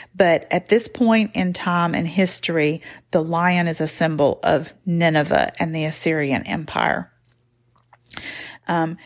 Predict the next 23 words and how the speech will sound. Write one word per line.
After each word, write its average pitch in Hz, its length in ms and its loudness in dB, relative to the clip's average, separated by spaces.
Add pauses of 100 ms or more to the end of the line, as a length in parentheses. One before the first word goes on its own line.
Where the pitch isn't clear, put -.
(120)
when 208 120 4
it 196 100 0
talks 233 320 2
about 196 480 2
a 180 40 -6
cave 220 640 2
or 165 160 0
pasture, 202 920 0 (420)
that 196 260 2
was 247 220 -2
where 226 120 4
the 196 140 4
lions 185 720 -2
lie 170 280 0
in 170 160 0
repose, 156 680 -2 (100)
where 170 140 -4
they 170 400 0 (320)
rest 185 560 0
without 170 340 2
fear, 185 720 0
without 160 460 -2
danger. 160 640 -4